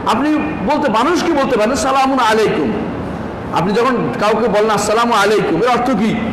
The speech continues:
এটা আগে জানা দরকার। এটার অর্থ দুইটা, একটা হচ্ছে বরকত হোক, সালাম নামের নামটা, আল্লাহর সালাম নামটা তোমার জন্য প্রেরণ করতেছে এই জন্য, যাতে তোমার উপর সালাম নামের বরকতটা নাজিল হয়।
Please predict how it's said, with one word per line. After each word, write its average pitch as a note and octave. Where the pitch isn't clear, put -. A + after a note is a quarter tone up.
এটা A3
আগে G#3+
জানা A3+
দরকার। F3
এটার A#3+
অর্থ C#4+
দুইটা, C4+
একটা B3
হচ্ছে C#4
বরকত C4
হোক, A3+
সালাম A#3
নামের A3+
নামটা, A3+
আল্লাহর A#3
সালাম B3
নামটা A#3
তোমার A#3+
জন্য C4
প্রেরণ A#3+
করতেছে B3
এই B3
জন্য, B3
যাতে A3
তোমার A3+
উপর A#3+
সালাম B3+
নামের A#3+
বরকতটা A3
নাজিল F#3
হয়। D#3